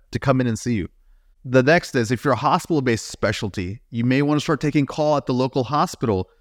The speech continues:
So if you take cardi-, uh, cardiology call, oncology call, dermatology call, rheumatology call, then those patients that you see that are unassigned at the hospital can be now seen as a follow-up in your clinic.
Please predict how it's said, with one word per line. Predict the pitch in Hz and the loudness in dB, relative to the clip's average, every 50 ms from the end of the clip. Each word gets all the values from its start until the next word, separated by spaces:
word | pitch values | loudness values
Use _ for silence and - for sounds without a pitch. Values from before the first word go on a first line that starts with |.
| _ _ _ _ _ _ | _ _ _ _ _ _
So | - - 147 | -2 0 0
if | 127 110 | 2 2
you | 131 131 | 0 0
take | - 156 139 123 - - - _ _ _ - | 2 0 0 0 -4 -10 -18 _ _ _ -4
cardi-, | - 156 147 151 143 | -2 0 0 0 0
uh, | - 135 127 120 117 | 0 0 -2 -2 -2
cardiology | - - 147 139 147 151 156 156 143 139 131 | -2 -2 0 0 0 0 0 0 0 -2 -4
call, | - - - 113 107 101 92 95 - - | -2 -2 -2 0 0 0 -2 -2 -4 -4
oncology | 113 120 127 120 - - 156 151 147 151 147 127 123 123 | -2 -2 -2 -2 -4 -4 -4 -2 -2 -2 -2 -2 -2 -6
call, | - - 120 113 107 101 95 92 87 - _ _ _ _ _ _ _ | -4 -2 -2 0 0 2 0 0 -2 -4 _ _ _ _ _ _ _
dermatology | - 131 135 139 143 127 156 143 151 151 135 127 | -2 0 0 0 0 0 0 0 0 0 -2 -2
call, | - 135 117 110 | -2 0 0 0
rheumatology | 104 110 127 143 147 143 127 143 147 143 143 143 127 123 117 | 0 0 0 0 0 -2 -2 -2 -2 0 0 0 -2 -4 -4
call, | - - 110 98 95 98 104 - _ _ _ _ _ _ _ _ _ _ _ _ - | -2 0 0 2 2 0 -2 -4 _ _ _ _ _ _ _ _ _ _ _ _ -10
then | 156 113 110 139 143 147 147 143 139 131 120 127 | -8 0 2 2 4 4 2 0 0 -4 -6 -8
those | 120 113 135 139 160 147 | -2 0 2 2 2 0
patients | - - 160 160 156 - 170 151 131 - - _ _ _ _ _ _ | 0 0 0 0 2 0 0 -2 -2 -4 -12 _ _ _ _ _ _
that | - 117 123 120 131 | -2 0 0 2 2
you | 131 | 0
see | 123 - - - 165 160 | 0 0 -2 0 0 0
that | 139 135 127 113 | 2 0 0 0
are | 120 95 | 0 0
unassigned | - 135 143 147 139 - - 160 151 151 147 135 127 - - | 0 0 -2 -2 -2 -2 -2 -2 0 0 0 0 -2 -4 -2
at | - 139 - | -4 -4 0
the | - 143 | 0 0
hospital | 117 165 175 170 - - - 120 113 113 120 - _ _ _ _ _ _ _ | 2 2 0 0 0 -4 -2 0 0 -2 -2 -6 _ _ _ _ _ _ _
can | - 139 135 | -2 0 2
be | 131 139 | 2 2
now | 131 139 147 156 147 | 2 2 2 0 0
seen | - - - - 165 151 151 151 143 139 | -4 -6 -4 -2 -2 0 2 0 0 0
as | - 123 117 - | 0 -2 -2 -2
a | 143 117 | -4 -4
follow-up | - - - 165 175 185 156 123 120 - - _ | -4 -2 0 2 2 4 4 2 0 -2 -8 _
in | - 131 123 123 | -2 -2 0 2
your | 131 139 139 | 2 0 0
clinic. | - - 175 170 139 92 92 | 0 0 0 0 0 0 -4